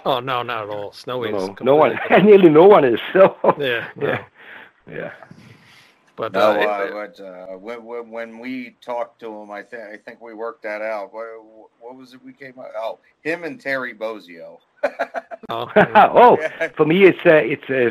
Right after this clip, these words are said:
Speaker 2: Snowy and, uh, Jan Pace from, uh, from Deep Purple.
Speaker 3: Ah,
Speaker 1: Okay.
Speaker 2: They're my
Speaker 3: nice.
Speaker 2: two favorite drummers.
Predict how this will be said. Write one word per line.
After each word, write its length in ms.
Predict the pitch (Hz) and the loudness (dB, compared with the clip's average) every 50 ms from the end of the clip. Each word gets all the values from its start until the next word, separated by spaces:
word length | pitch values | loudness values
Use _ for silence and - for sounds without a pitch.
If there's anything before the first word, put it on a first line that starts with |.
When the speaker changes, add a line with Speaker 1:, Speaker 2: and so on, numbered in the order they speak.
| 117 - | -2 0
Speaker 2:
Snowy 360 | 151 147 147 151 165 165 156 | 2 4 4 6 4 4 4
and, 180 | 147 135 135 135 | 2 2 2 2
uh, 100 | 131 127 - | 0 0 0
Jan 180 | 139 127 123 | 0 -2 -4
Pace 260 | 110 - 139 147 151 117 - - - - | 0 0 -2 -2 -2 -6 -16 -20 -18 -12
from, 200 | - - - 131 | -10 -8 -8 -8
uh, 200 | 123 113 110 107 101 - - | -4 -2 -2 -2 -2 -4 -8
from 120 | - 110 98 | -14 -14 -12
Deep 160 | - 113 113 | -12 -10 -4
Purple. 320 | - 123 123 117 120 - - _ _ _ _ _ _ _ _ _ _ | -2 -2 -2 -2 -4 -6 -6 _ _ _ _ _ _ _ _ _ _
Speaker 3:
Ah, 420 | - - 262 277 269 208 117 - - _ _ | -18 -18 -16 -16 -16 -16 -18 -20 -20 _ _
Speaker 1:
Okay. 200 | 117 123 147 160 - | -16 -14 -14 -12 -10
Speaker 2:
They're 80 | 170 160 | -6 -6
my 60 | 160 | -6
Speaker 3:
nice. 80 | - - | -4 -2
Speaker 2:
two 140 | - 151 143 | -2 -2 0
favorite 320 | - 143 139 127 135 - | 2 2 2 2 0 0
drummers. 260 | - 120 123 101 85 | -2 -4 -4 -6 -10